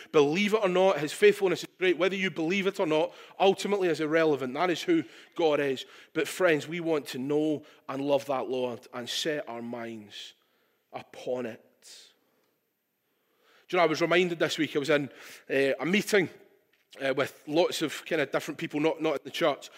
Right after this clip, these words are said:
And I was reminded this week of how quickly and easily we assume we all have a good Bible knowledge.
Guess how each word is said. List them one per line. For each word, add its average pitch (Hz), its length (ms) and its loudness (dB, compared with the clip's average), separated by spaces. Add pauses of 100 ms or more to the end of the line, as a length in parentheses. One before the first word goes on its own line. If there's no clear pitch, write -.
(240)
And 165 80 0
I 180 60 6
was 175 80 2
reminded 226 400 2
this 226 180 0
week 175 200 -2
of 151 80 -8
how 190 160 -2
quickly 220 480 -4
and 175 80 0
easily 156 500 -2 (260)
we 160 140 -2
assume 180 540 0
we 151 100 2
all 143 140 0
have 135 160 -2
a 131 40 -6
good 135 180 -6
Bible 135 260 -6
knowledge. 139 380 -4